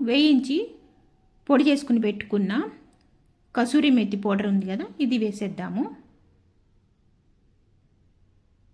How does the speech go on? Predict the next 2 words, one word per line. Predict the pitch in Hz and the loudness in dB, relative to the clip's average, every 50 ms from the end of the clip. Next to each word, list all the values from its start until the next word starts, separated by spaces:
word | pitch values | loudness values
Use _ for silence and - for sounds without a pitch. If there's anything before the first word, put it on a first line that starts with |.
| _ _ _ _ _ _ _ _ _ _ _ _ _ _ _ _ _ _ _ _ _ _ _ _ _ _ _ - 254 | _ _ _ _ _ _ _ _ _ _ _ _ _ _ _ _ _ _ _ _ _ _ _ _ _ _ _ 0 0
తర్వాత | 254 269 262 247 226 233 254 | 2 2 2 0 -2 -2 -2
దీంట్లో | 262 220 233 240 233 226 269 330 381 | -2 0 2 2 2 2 0 -2 -2